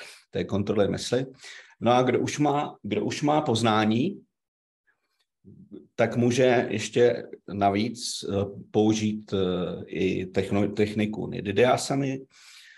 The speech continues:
To znamená, že může, a, si neustále připomínat, e, š-, čím je, čím ob-, doopravdy je, či, e, již, e, jaká je jeho,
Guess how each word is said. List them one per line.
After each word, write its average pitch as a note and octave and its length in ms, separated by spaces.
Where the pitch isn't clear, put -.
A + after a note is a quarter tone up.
To A2 120
znamená, G#2 580
že A2 160
může, G2 600
a, F2+ 760
si - 280
neustále F#2+ 520
připomínat, F#2+ 880
e, F#2+ 40
š-, F2 460
čím F#2 300
je, F#2 360
čím A2 240
ob-, G#2 200
doopravdy G2+ 640
je, G2+ 200
či, - 380
e, E2 260
již, F2 340
e, F2+ 280
jaká F#2+ 400
je G2 140
jeho, F#2+ 520